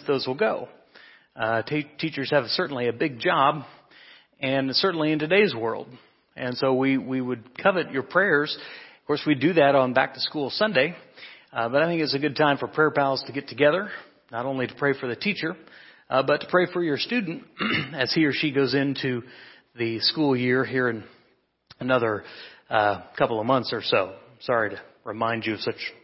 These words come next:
a, a true fact. Um, but in any case, please make that a, a, a focal point to pray after you've done the, the shopping. And thank you to those of you who've taken backpacks and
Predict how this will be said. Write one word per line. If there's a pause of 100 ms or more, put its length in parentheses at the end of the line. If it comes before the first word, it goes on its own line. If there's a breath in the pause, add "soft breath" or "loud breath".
(160)
a,
a
true
fact. (640 loud breath)
Um, (200)
but
in
any
case,
please
make
that
a,
a,
a
focal
point (120)
to (160)
pray (100)
after
you've
done
the, (380 loud breath)
the
shopping.
And
thank
you
to
those
of
you
who've
taken
backpacks
and